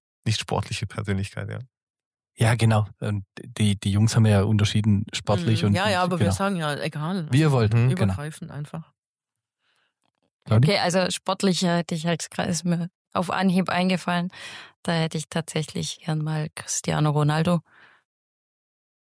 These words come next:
Speaker 4: Weil er jetzt nicht
Speaker 3: Weil er Portugiese
Speaker 4: N-,
Speaker 3: ist.
Speaker 4: nein,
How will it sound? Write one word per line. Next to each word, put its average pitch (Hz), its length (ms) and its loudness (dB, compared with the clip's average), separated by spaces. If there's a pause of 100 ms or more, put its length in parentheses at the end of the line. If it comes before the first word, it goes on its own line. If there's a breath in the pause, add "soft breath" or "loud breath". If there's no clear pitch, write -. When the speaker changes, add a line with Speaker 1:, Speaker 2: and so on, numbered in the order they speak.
(140)
Speaker 4:
Weil 160 280 0
er 151 420 0
jetzt - 320 -2
nicht 202 220 0 (460)
Speaker 3:
Weil 175 140 2
er 175 60 0
Portugiese 214 500 4
Speaker 4:
N-, 185 80 4
Speaker 3:
ist. 226 200 2
Speaker 4:
nein, 247 300 2